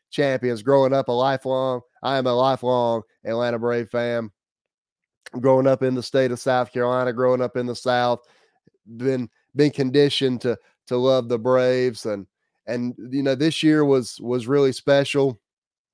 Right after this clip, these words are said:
because, and I was, as a great buddy of mine that I consider a brother, as part of my family, and I'm part of his, we were talking,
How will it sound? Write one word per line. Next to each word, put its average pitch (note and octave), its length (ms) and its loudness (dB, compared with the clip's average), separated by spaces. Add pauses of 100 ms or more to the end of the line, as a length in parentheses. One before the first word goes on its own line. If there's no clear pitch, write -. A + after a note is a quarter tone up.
(560)
because, B2+ 640 -2 (260)
and B2+ 100 -2
I B2+ 120 2
was, B2 260 -4 (680)
as A#2 200 -6
a A#2+ 300 0 (580)
great D3 260 2
buddy C#3 260 6
of B2+ 100 2
mine B2+ 240 2
that B2 80 0
I B2 100 2
consider B2+ 600 0 (200)
a A#2 180 0
brother, C3 420 2
as A#2+ 100 -6
part B2+ 220 0
of A#2 60 -6
my B2+ 180 0
family, B2+ 400 0
and B2 80 -2
I'm B2 200 -6
part B2 240 0
of A#2 80 -4
his, B2+ 480 0 (920)
we C3+ 180 0
were C3 80 2
talking, B2+ 640 0